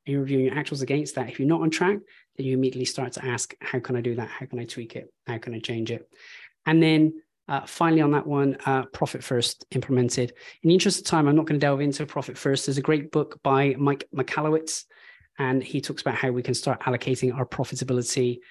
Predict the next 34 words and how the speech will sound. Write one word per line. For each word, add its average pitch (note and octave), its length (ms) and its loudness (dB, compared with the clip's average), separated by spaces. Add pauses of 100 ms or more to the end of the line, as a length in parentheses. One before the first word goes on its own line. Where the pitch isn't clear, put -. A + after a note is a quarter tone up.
(240)
uh, B2+ 200 -4
to - 160 -2
an B2 60 4
account. B2 340 -2
So B2+ 240 -2
we, A#2+ 380 -4
we A#2+ 120 -4
just - 260 -6 (380)
prioritize C3 420 2
ourselves A#2 480 -2 (280)
before C#3+ 260 0
we B2+ 100 4
spend B2+ 300 2
money B2 260 4
on A#2 220 -4 (200)
expenses B2 560 -2
and A2+ 80 -2
tax, - 340 -2
put - 160 -2
our A#2+ 100 0
profit C#3+ 360 -2
aside, C3 340 2
and B2 100 -2
then B2+ 100 2
make B2 180 -2
sure - 160 -4
the B2 80 -2
rest - 220 -2
of C3 60 -6
the B2 60 -4
money B2 220 -2
we B2 320 -4
kind B2 200 -4
of A#2 60 -6